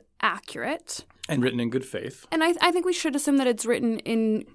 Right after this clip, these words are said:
Speaker 1: in <clears throat> good faith, although that doesn't mean accepting its conclusions at, at face value. And I do think that there's, there's already reason to believe there was, um, some political calculation in the nature of which, uh, manner in which the summary was assembled.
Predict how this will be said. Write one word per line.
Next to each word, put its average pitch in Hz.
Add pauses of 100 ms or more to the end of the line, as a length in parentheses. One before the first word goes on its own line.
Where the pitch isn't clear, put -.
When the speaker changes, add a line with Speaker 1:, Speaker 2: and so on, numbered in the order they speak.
Speaker 1:
in 233
<clears throat> -
good 247
faith, 220
although 208
that 214
doesn't 208
mean 202
accepting 190
its 170
conclusions 175
at, 165
at -
face 170
value. 180
And 214
I 180
do 175
think 180
that 170
there's, 160
there's 208
already 214
reason 185
to 185
believe 170
there 165
was, 160
um, 196
some 320
political 180
calculation 190
in 175
the 165
nature 165
of 170
which, - (460)
uh, 190
manner 214
in 185
which 175
the 175
summary 160
was 156
assembled. -